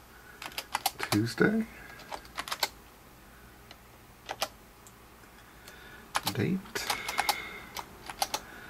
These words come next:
equals April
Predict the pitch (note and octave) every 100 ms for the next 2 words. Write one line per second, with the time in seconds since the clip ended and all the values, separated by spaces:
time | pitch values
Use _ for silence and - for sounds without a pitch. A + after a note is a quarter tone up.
0 | - - - - - A2+ G2+ - - -
1 | - - - - - - - - - -
2 | - - - - - - - - - -
3 | - - - - - - - A#2 - C3+
4 | C3+ C3+ B2+